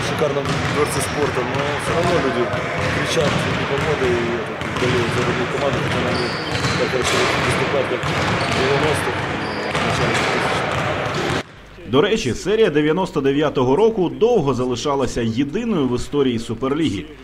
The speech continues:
Speaker 2: яку виграла не команда-переможець регулярки.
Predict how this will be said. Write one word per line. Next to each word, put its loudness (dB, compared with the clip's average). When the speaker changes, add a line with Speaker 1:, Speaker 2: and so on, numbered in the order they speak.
Speaker 2:
яку 0
виграла 4
не 2
команда-переможець 0
регулярки. -4